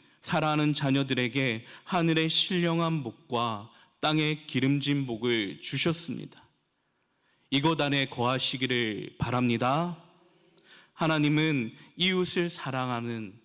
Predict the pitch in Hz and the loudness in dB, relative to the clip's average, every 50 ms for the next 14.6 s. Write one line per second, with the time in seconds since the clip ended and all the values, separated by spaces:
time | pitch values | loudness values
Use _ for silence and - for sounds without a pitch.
0 | _ _ _ - 123 113 - 127 117 110 113 113 - - - - 104 110 123 131 | _ _ _ -8 -6 -4 -2 -2 0 -2 -2 -6 -10 -8 -4 -2 0 0 0 0
1 | 135 139 131 123 120 101 110 123 139 143 - - - - - - _ _ - 104 | 0 -2 -2 -2 -4 -4 -4 -4 -4 -4 -4 -8 -16 -20 -20 -20 _ _ -4 -4
2 | 110 107 - - 160 139 123 120 120 - - - - - - - - _ _ _ | -4 -4 -2 -2 -2 -2 -2 -4 -6 -8 -10 -10 -14 -16 -18 -20 -20 _ _ _
3 | _ _ _ _ _ - - 139 143 135 135 - - 135 120 107 107 107 120 135 | _ _ _ _ _ -2 0 2 2 2 2 0 0 -2 -2 -4 -6 -4 -2 0
4 | 127 120 117 113 113 113 - 127 123 135 160 165 165 165 - _ _ _ _ _ | 0 0 -2 -2 -4 -6 -6 -4 -4 -2 -4 -4 -8 -10 -16 _ _ _ _ _
5 | _ _ - 120 120 123 123 117 107 107 123 127 127 - 110 104 - - - 135 | _ _ -4 -2 -2 0 0 -2 0 -2 -2 -2 -4 -6 -8 -8 -8 -6 -6 -4
6 | 131 127 127 123 117 113 127 143 127 110 101 - - _ _ _ - - 131 127 | -2 -2 -2 -2 -2 -2 -2 -2 -2 -4 -8 -14 -20 _ _ _ -6 -4 -4 -2
7 | - 135 123 131 131 117 104 92 92 98 120 110 98 - - - - - - _ | -2 -2 -2 -2 -2 -2 -4 -6 -6 -8 -8 -12 -12 -14 -18 -20 -20 -20 -20 _
8 | _ _ _ _ _ _ _ _ _ _ _ - 143 139 143 143 135 143 135 131 | _ _ _ _ _ _ _ _ _ _ _ 0 0 2 0 0 0 0 0 2
9 | 127 127 127 120 - - 127 127 135 127 131 127 127 131 123 117 92 95 95 - | 0 0 0 -2 -4 -4 -2 -2 0 0 0 0 0 -2 -2 -4 -6 -8 -10 -10
10 | - 104 - - - - - _ _ _ _ _ _ _ _ _ _ _ - - | -12 -14 -18 -20 -20 -20 -20 _ _ _ _ _ _ _ _ _ _ _ -4 -2
11 | 151 135 135 139 135 139 135 131 - - 123 127 135 135 131 131 123 127 123 123 | 0 0 0 0 2 0 0 0 -2 -2 0 0 2 2 2 2 0 -2 -4 -4
12 | - 123 123 123 117 120 117 120 120 120 117 113 101 90 90 - 113 120 113 104 | -6 -6 -6 -4 -4 -4 -4 -2 -4 -4 -6 -6 -8 -10 -8 -8 -8 -8 -8 -10
13 | 113 - - - - _ _ _ _ _ _ _ _ _ _ _ _ - 127 127 | -14 -20 -20 -20 -20 _ _ _ _ _ _ _ _ _ _ _ _ -2 0 2
14 | 127 120 117 131 131 123 143 160 175 180 180 | 2 2 2 2 2 2 2 0 -2 -4 -10